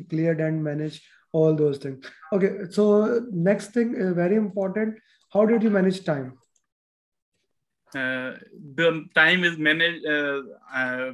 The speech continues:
Speaker 2: when I have done your, uh, mocks, the timing mocks, and, uh, I have managed that on, on that way. And, uh, uh, I, you, uh, you called me one day ago that how to manage your time,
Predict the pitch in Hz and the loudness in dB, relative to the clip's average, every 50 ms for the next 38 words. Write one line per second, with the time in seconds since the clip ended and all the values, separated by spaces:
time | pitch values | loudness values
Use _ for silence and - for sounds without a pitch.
0 | 123 160 170 175 165 160 170 170 170 160 151 160 165 170 165 165 170 165 165 156 | 4 4 4 4 4 2 2 2 0 -2 -2 -4 -4 -4 -4 -4 0 2 2 0
1 | 156 - - _ _ - 147 143 139 131 127 127 127 139 143 139 143 - - - | 0 -4 -16 _ _ -10 -6 -4 -4 -4 -4 -4 -2 0 -2 -2 -2 -8 -18 -20
2 | - - _ - _ - - - - 127 123 - - 135 139 147 151 151 151 147 | -20 -20 _ -20 _ -18 -16 -4 -2 -2 -2 2 2 2 2 2 0 0 -2 -2
3 | 143 135 139 139 - - - - _ _ _ _ _ _ _ - 127 123 127 127 | -4 -6 -8 -8 -12 -20 -20 -20 _ _ _ _ _ _ _ -8 -6 -4 -2 0
4 | 131 135 135 - 135 135 139 135 135 139 135 131 127 131 135 143 143 139 131 131 | 0 0 0 0 0 0 0 0 0 -2 -2 -2 -2 -2 0 0 0 -2 -2 -2
5 | 135 131 135 135 135 _ _ _ _ _ _ _ _ _ 139 143 - - 65 - | 0 0 0 0 -2 _ _ _ _ _ _ _ _ _ -12 -12 -12 -14 -16 -20
6 | _ - 139 147 147 147 139 135 151 160 160 151 127 110 107 104 - _ _ _ | _ -4 -2 -2 0 0 2 4 4 4 4 2 -4 -12 -14 -16 -18 _ _ _
7 | _ _ _ _ _ _ _ - _ _ - - _ - 123 123 127 131 131 131 | _ _ _ _ _ _ _ -20 _ _ -20 -18 _ -6 -4 -4 -2 -2 -2 -2
8 | 131 131 131 135 135 135 135 - 131 131 131 131 131 - - 135 139 139 139 135 | -2 -2 -2 0 0 -2 -2 -2 -2 -2 -2 -2 -2 -2 0 0 0 2 0 -2
9 | 127 131 139 151 156 151 151 - 156 147 139 139 139 135 139 143 147 147 151 147 | -4 -4 -4 -4 -4 -6 -6 -6 -2 -2 0 0 -2 -2 -2 -4 -4 -4 -6 -10
10 | 151 _ - 147 147 151 156 156 156 151 151 156 151 - _ _ _ 131 127 135 | -12 _ -2 0 2 2 0 0 -2 -4 -4 -4 -6 -10 _ _ _ -10 -8 -4
11 | 139 143 139 139 139 135 131 131 135 139 135 135 131 135 131 131 123 117 120 127 | -4 -2 2 2 2 2 2 0 -2 -4 -4 -4 -4 -4 -4 -4 -6 -4 0 0
12 | 139 143 139 139 143 139 139 135 135 139 135 131 135 131 - - 135 135 135 135 | 0 0 0 -4 -8 -4 -4 -2 -2 -2 -4 -4 -6 -6 -2 -2 0 0 0 -2
13 | 131 131 131 | -6 -8 -10